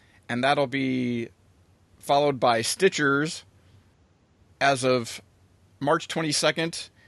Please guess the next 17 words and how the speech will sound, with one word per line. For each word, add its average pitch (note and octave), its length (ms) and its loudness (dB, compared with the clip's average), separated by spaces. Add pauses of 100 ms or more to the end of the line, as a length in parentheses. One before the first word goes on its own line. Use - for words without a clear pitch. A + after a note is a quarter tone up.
(220)
I C#3 80 -4
find E3 220 0
it D#3+ 120 0
interesting D#3+ 420 -2
that C#3 140 -6
they're - 100 2
sticking C#3+ 380 -4
that C#3 240 4
in C3 220 -4
the A#2 280 -4
end D3 140 0
of D#3 100 0
the C#3+ 80 2
night C3 300 2
time D3+ 240 2
slot, D#3+ 500 0 (400)
since - 460 -6